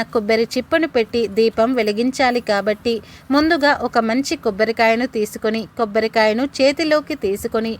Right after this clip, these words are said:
శివునికి నమస్కారం చేసుకొని మీ గోత్రనామాలు, మీ సంకల్పం చెప్పుకొని కొబ్బరికాయను పగలగొట్టండి. కొబ్బరికాయలో ఉన్న నీటిని ఒక గ్లాసులోకి పోసుకొని పక్కన పెట్టండి. మీరు కొట్టే కొబ్బరికాయ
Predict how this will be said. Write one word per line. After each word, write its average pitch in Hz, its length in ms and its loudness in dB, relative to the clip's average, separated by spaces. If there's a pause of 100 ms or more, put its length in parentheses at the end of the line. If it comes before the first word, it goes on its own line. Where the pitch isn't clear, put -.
(260)
శివునికి 311 540 0
నమస్కారం 269 720 2
చేసుకొని 226 640 -2
మీ 226 200 -2
గోత్రనామాలు, 220 1000 0 (320)
మీ 285 160 4
సంకల్పం 294 720 0
చెప్పుకొని 214 560 -2
కొబ్బరికాయను 214 800 0
పగలగొట్టండి. 214 840 0 (600)
కొబ్బరికాయలో 285 720 4 (100)
ఉన్న 220 260 0
నీటిని 262 440 -2 (140)
ఒక 208 160 -2
గ్లాసులోకి 262 720 0
పోసుకొని 220 580 -4
పక్కన 214 400 -4
పెట్టండి. 220 520 -2 (340)
మీరు 302 240 2
కొట్టే 294 400 0
కొబ్బరికాయ 220 720 2